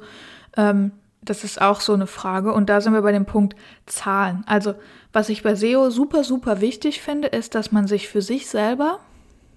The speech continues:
Zahlen raussucht, nach denen man messen möchte, ob man erfolgreich ist oder nicht.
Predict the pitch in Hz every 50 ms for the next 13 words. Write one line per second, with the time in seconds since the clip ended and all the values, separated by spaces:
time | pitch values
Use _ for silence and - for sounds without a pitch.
0 | _ - - - - 208 214 240 277 302 294 294 294 302 - - 320 311 330 -
1 | - - _ _ - - - - - - - _ - 233 220 208 - - 233 247
2 | 240 240 226 214 196 196 196 208 247 - - 285 269 269 269 - - - - 208
3 | 208 220 220 208 202 196 - - 202 196 - - 185 180 - - - - - 180
4 | 196 196 190 185 190 196 - -